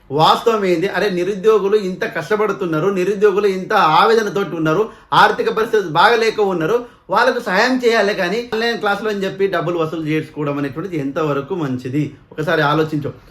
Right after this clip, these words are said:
నీకు ఉద్యోగం ఉంది, నీకున్నటువంటి అన్నీ కూడా ఫైనాన్షియల్ బ్యాక్‌గ్రౌండ్ బాగానే ఉంది, అయినా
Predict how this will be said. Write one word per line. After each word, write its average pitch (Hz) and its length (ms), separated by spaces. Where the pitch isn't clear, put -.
నీకు 165 160
ఉద్యోగం 190 500
ఉంది, 180 400
నీకున్నటువంటి 202 800
అన్నీ 196 460
కూడా 233 360
ఫైనాన్షియల్ 214 580
బ్యాక్‌గ్రౌండ్ 185 380
బాగానే 233 260
ఉంది, 190 380
అయినా 170 460